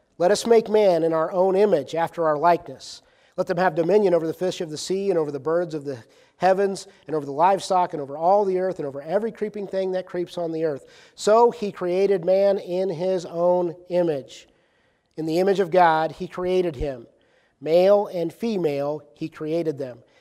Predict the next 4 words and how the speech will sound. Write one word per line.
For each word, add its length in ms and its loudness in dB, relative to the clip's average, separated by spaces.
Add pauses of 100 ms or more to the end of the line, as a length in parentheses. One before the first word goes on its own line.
(120)
And 300 0
God 480 4 (1200)
blessed 540 4
them. 460 0